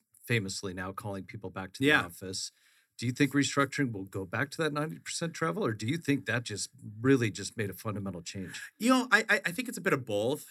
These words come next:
Speaker 2: I, I do think it's, it's somewhat of a fundamental change with the technology now that people are so used to using Teams and Zoom that it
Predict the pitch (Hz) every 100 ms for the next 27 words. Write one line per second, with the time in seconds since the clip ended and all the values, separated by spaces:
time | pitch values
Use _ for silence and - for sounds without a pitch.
0 | - 147 131 127 139 156 147 143 - -
1 | 135 127 - 127 123 120 117 120 117 113
2 | 101 98 135 - 117 117 110 - 101 92
3 | 101 117 117 120 110 85 - 117 95 -
4 | 107 104 98 92 - 95 87 82 95 90
5 | 87 82 85 71 64 - 90 82 80 -
6 | 95